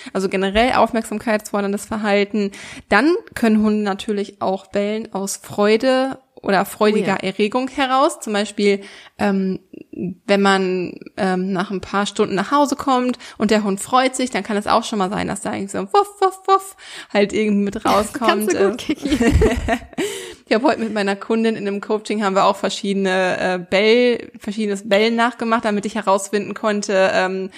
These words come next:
Speaker 1: worum es
Speaker 2: Wie
Speaker 1: bei
Speaker 2: der
Speaker 1: ihrem Hund
Speaker 2: Hund.
Speaker 1: so ging. Ja.
Speaker 2: Mhm.
Speaker 1: <laughs> Hat gut geklappt, hat sie gut gemacht. Ähm, dann natürlich auch als Ventil.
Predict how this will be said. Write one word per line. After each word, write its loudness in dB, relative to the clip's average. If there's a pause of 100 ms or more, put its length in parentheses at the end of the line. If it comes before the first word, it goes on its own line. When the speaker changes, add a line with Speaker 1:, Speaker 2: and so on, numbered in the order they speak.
(120)
Speaker 1:
worum 2
es 0
Speaker 2:
Wie -4
Speaker 1:
bei 2
Speaker 2:
der 2
Speaker 1:
ihrem 2
Hund 0
Speaker 2:
Hund. -4
Speaker 1:
so -4
ging. -8
Ja. -4
Speaker 2:
Mhm. 2
Speaker 1:
<laughs> 0
Hat 0
gut 2
geklappt, 4
hat 0
sie 2
gut -2
gemacht. -6 (760)
Ähm, 2 (680)
dann 0
natürlich 0
auch 2
als -2
Ventil. -2